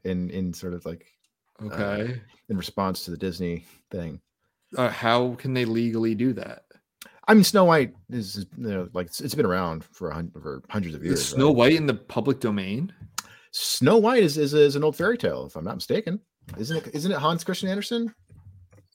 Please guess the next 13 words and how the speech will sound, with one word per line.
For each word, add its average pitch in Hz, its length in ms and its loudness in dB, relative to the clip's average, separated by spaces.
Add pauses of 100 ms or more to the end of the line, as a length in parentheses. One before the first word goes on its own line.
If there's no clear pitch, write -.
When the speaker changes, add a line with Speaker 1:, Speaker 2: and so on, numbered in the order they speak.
Speaker 2:
Oh, 117 520 -2
I 104 80 -4
didn't 127 200 -2
know 92 140 -8
that. 101 300 -2
I, 107 80 2
I 107 40 -2
thought 131 100 0
it 139 40 4
was 113 120 0
a 104 60 -4
Disney 110 300 -2
creation. 107 720 -4